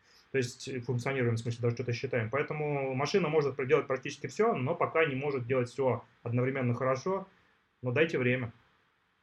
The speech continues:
Оно уже ме-, умеет делать кресло, похожее на авокадо. Дальше будет Бентли, похожий на авокадо, а ещё через какое-то время раз, и у нас есть уже учителя, доктора,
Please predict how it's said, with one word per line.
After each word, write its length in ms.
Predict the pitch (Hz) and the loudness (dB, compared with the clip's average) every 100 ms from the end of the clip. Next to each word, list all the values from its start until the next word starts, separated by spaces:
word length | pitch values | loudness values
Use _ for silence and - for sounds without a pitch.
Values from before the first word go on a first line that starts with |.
| _ _ _ _ _ _ _ _ - | _ _ _ _ _ _ _ _ 0
Оно 240 | 151 160 | 8 8
уже 220 | 147 185 | 8 6
ме-, 300 | 180 139 123 | 6 4 2
умеет 360 | 147 151 139 120 | 2 4 4 4
делать 300 | 135 127 - | 4 4 4
кресло, 320 | 156 180 127 | 2 2 0
похожее 400 | 120 117 147 139 | -2 2 2 2
на 120 | 123 | 2
авокадо. 420 | 113 117 117 104 104 | 2 2 -2 -4 0
Дальше 280 | 156 - 117 | 0 0 -2
будет 200 | 113 110 _ _ _ - | -2 -4 _ _ _ -4
Бентли, 360 | 120 214 208 | 4 4 4
похожий 420 | 123 135 143 123 120 | 0 0 2 2 2
на 120 | 120 | 4
авокадо, 560 | 120 123 123 107 110 | 2 2 0 0 -2
а 40 | 110 | -2
ещё 240 | 113 117 190 | 0 0 -2
через 160 | 151 | -2
какое-то 360 | 123 117 117 117 | -4 -2 -2 0
время 400 | 123 117 113 117 | 0 2 0 2
раз, 320 | 175 - - _ _ _ _ - | 2 0 -10 _ _ _ _ -6
и 40 | 117 | -2
у 40 | |
нас 180 | 160 160 | 0 0
есть 180 | 135 127 | -2 0
уже 140 | 120 | 0
учителя, 540 | 113 113 117 143 185 175 | 0 0 -2 2 2 2
доктора, 680 | 120 120 120 131 160 151 | -2 -2 0 4 4 2